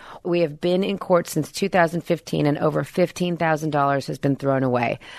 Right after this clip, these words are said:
God gave me my son. Why do I feel so helpless trying to protect him from the man that helped him into this world?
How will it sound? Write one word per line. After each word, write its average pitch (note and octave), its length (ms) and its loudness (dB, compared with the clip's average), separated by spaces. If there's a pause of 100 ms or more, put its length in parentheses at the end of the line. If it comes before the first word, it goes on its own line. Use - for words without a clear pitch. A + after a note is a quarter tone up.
(140)
God E3 240 0
gave F3 180 -2
me E3+ 140 0
my E3+ 160 2
son. C3+ 360 2
Why C#3+ 240 0
do D3+ 80 0
I D#3 80 0
feel D3+ 200 -2
so D#3 160 -2
helpless C3 400 2
trying C#3 240 2
to C#3 80 -6
protect C3+ 380 0
him C3+ 100 0
from C3 220 0
the C3 40 2
man C3 280 2
that C3+ 100 -4
helped C3 280 -2
him C3 180 2
into C3 220 0
this B2+ 220 -2
world? A#2 320 0